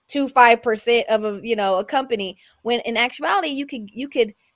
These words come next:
have a strategy where you get acquired or exit earlier and still end up with the same money you exit with,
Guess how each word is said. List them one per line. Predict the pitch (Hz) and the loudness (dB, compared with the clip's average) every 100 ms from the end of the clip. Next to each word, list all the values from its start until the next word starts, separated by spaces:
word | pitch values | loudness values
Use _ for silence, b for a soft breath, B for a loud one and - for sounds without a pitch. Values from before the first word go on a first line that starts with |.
| - | -2
have | 254 | 0
a | 247 | 0
strategy | - 294 330 277 269 | 0 0 0 -4 -2
where | 233 | 0
you | 233 226 202 | 0 -4 -4
get | 240 214 | -2 -2
acquired | 214 - 233 233 226 | -4 0 2 2 2
or | 208 | 0
exit | 202 220 208 - | -2 -2 -6 -6
earlier | 233 370 311 233 233 240 b - | -4 -4 -2 -2 -2 -4 b -8
and | 240 | -6
still | 240 - 302 - | -6 -4 -4 -4
end | 262 | -4
up | 262 247 | -2 -2
with | 254 | -4
the | 214 | -4
same | - - - 269 277 277 262 - _ _ | -8 -6 -4 -2 -2 -4 -6 -12 _ _
money | 226 220 269 285 | -2 0 0 0
you | 262 | -2
exit | - 277 294 320 | -2 -2 -2 -6
with, | 320 359 | -2 -4